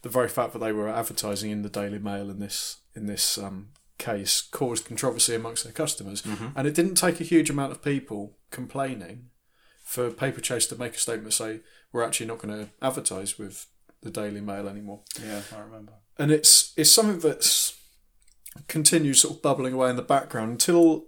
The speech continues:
Speaker 1: a few weeks ago when there was an article about Tom Daley and his partner who
Speaker 2: Yeah.
Speaker 1: are expecting their first child
Speaker 2: Yeah.
Speaker 1: together. Um, an article written by Richard Littlejohn,
Speaker 2: Mm-hmm.
Speaker 1: who's not without his controversies.
Speaker 2: He's a, yeah,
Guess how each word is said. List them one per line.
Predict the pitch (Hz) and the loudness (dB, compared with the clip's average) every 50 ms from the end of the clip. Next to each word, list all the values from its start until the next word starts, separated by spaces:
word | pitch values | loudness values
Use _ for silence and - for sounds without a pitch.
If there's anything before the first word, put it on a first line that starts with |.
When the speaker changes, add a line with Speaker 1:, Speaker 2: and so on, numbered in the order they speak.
| - - | -10 -6
Speaker 1:
a | 143 139 | -6 -2
few | - - 180 156 143 | 4 6 6 8 8
weeks | 156 156 151 151 - | 6 6 6 6 4
ago | - 131 117 | 4 4 0
when | 113 127 123 123 127 | 0 -2 -2 0 2
there | 131 131 127 | 4 4 4
was | 127 120 | 2 2
an | 131 131 | 0 0
article | 127 - - - - 123 | 0 -2 -4 -6 -8 -6
about | 117 127 117 113 120 - | -4 -2 -2 0 0 0
Tom | - 139 127 127 127 | -2 -2 -2 -4 -2
Daley | 131 123 120 120 120 113 | -2 0 0 0 -2 -2
and | 110 117 | -4 -6
his | 113 107 | -8 -10
partner | - - 131 120 117 - 123 - 113 107 98 110 | -8 -6 -4 -4 -4 -6 -8 -12 -14 -12 -10 -8
who | 120 | -4
Speaker 2:
Yeah. | 113 110 110 107 101 - - - - - - _ _ - | -4 -2 -2 -4 -4 -6 -10 -14 -16 -18 -20 _ _ -6
Speaker 1:
are | 113 107 107 104 - - | -4 -4 -2 -4 -4 -2
expecting | - - - 127 120 - - - 113 104 107 107 107 107 110 - | 0 0 0 0 0 -2 -2 -4 -4 -6 -6 -8 -8 -10 -8 -6
their | - 120 113 | -4 -4 -4
first | - 123 110 98 - | -4 -6 -6 -6 -6
child | - 117 107 113 117 - - _ _ - | -4 -4 -4 -6 -6 -10 -14 _ _ -12
Speaker 2:
Yeah. | 101 95 98 | -12 -10 -8
Speaker 1:
together. | - - 113 113 107 113 120 - - - - - - _ _ - | -8 -6 -4 -6 -6 -6 -10 -14 -16 -18 -18 -18 -20 _ _ -2
Um, | 117 107 107 107 107 110 - | 0 2 2 0 0 -4 -6
an | 127 123 | -4 -4
article | 123 120 127 - - 117 107 | -2 -2 -4 -6 -6 -6 -4
written | 120 117 120 120 110 | -4 -4 -6 -6 -8
by | - 113 110 110 110 110 113 113 - | -6 -4 -4 -4 -4 -4 -6 -8 -6
Richard | - 127 120 - - 120 107 | -6 -4 -4 -4 -4 -4 -6
Littlejohn, | 120 117 - - 104 - 120 131 147 151 - _ _ - | -8 -8 -8 -10 -8 -6 -6 -6 -6 -8 -12 _ _ -12
Speaker 2:
Mm-hmm. | 104 98 98 101 | -10 -8 -6 -4
Speaker 1:
who's | 127 135 127 170 | -4 -2 0 4
not | 170 170 165 - - - - _ _ _ - | 6 6 6 4 2 -4 -14 _ _ _ 0
without | 131 135 - 156 151 139 - 135 | 2 4 6 6 6 4 4 4
his | 120 - | 2 0
controversies. | - - 123 117 - - 117 107 110 107 - 123 127 147 147 - | -2 -2 -4 -6 -4 -4 -4 -2 0 2 2 2 2 4 4 4
Speaker 2:
He's | 143 147 147 123 107 | 4 4 2 0 0
a, | 107 104 - - 107 104 | -2 -4 -6 -6 -6 -6
yeah, | 101 101 95 95 95 92 90 | -4 -4 -4 -6 -8 -10 -12